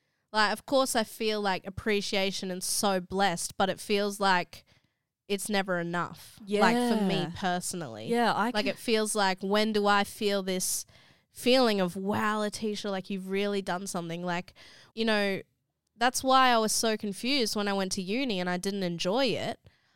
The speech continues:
Speaker 1: I was like, "Why am I doing this? Like, I'm not doing this for myself. I'm doing it for other people. I'm doing it so that other people are like, 'Wow, you know, she, she's nineteen and she's gonna graduate with a law degree.'"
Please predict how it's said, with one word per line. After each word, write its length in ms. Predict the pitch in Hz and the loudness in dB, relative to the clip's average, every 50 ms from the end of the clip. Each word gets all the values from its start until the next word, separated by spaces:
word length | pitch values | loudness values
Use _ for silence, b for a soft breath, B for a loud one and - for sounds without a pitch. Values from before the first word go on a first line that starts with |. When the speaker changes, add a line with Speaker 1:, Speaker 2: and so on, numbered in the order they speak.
| b b b | b b b
Speaker 1:
I 80 | - 214 | -2 0
was 180 | 214 220 214 | 0 0 0
like, 160 | 226 226 220 202 | -2 -2 -2 -4
"Why 340 | 190 180 180 185 214 277 | -4 -2 -2 0 0 0
am 120 | 330 311 247 | 0 0 0
I 80 | 185 165 | -2 -2
doing 400 | 156 - 160 190 269 311 285 202 | -2 -4 -4 -4 -4 -2 -4 -4
this? 260 | 156 - 170 - - | -6 -6 -6 -6 -6
Like, 140 | 202 190 208 | -6 -4 -4
I'm 100 | 202 214 | -4 -2
not 240 | 254 262 202 180 - | -2 -4 -4 -4 -4
doing 280 | 190 190 233 269 262 | -2 -2 -2 0 0
this 180 | 208 175 - - | -2 -2 -4 -4
for 60 | 220 | -4
myself. 500 | 196 180 170 - - 202 226 220 175 - | -4 -4 -4 -2 -2 -2 -2 -2 -2 -2
I'm 120 | 170 175 175 | -4 -4 -4
doing 260 | 202 196 208 214 214 | -4 -2 -2 -2 -4
it 120 | 170 135 | -6 -6
for 120 | - - 180 | -4 -4 -2
other 260 | - 135 175 165 147 | 0 0 -2 -2 -4
people. 500 | - - - 175 185 220 190 160 156 156 | -8 -8 -6 -6 -6 -6 -6 -6 -6 -4
I'm 140 | 170 185 185 | -4 -4 -2
doing 240 | 196 208 220 226 220 | 0 0 0 0 -2
it 140 | 160 - | -4 -6
so 100 | - - 190 | -6 -4 -2
that 160 | 185 160 - - | 0 0 0 0
other 200 | 185 202 220 233 | -2 -2 -2 -2
people 360 | - - 185 165 170 180 180 | -4 -4 -4 -4 -4 -4 -6
are 80 | 170 175 | -4 -4
like, 240 | 175 160 165 - | -4 -4 -4 -6
'Wow, 500 | 170 170 175 180 185 180 170 165 170 170 - b b b b b b b b b | -6 -4 -2 0 0 0 0 0 -2 -4 -8 b b b b b b b b b
you 120 | 214 190 | -6 -4
know, 160 | 190 175 165 | -4 -4 -2
she, 500 | 175 - - - 214 196 190 190 190 190 b b b b b b b b | -2 -2 0 0 2 0 0 -2 -4 -8 b b b b b b b b
she's 380 | b - - 233 233 220 202 | b 0 2 4 4 4 2
nineteen 640 | 214 214 202 196 196 202 202 190 - 220 202 196 185 190 | 2 2 2 4 2 2 0 0 0 0 0 0 0 0
and 140 | 180 185 | -2 -2
she's 300 | - - 202 196 185 - | 0 2 2 2 0 0
gonna 160 | - 196 185 180 | -2 -2 -2 -2
graduate 640 | 175 - 180 180 185 185 - 196 185 185 180 156 | -2 0 0 2 0 0 -2 -2 0 0 0 0
with 120 | 160 180 175 | -2 -4 -4
a 40 | 170 | -4
law 360 | 165 165 165 170 180 190 190 | -4 -2 0 0 2 0 0
degree.'" 580 | 185 180 165 - 143 120 120 170 196 214 208 | 0 -4 -6 -6 -6 -6 -6 -6 -6 -8 -10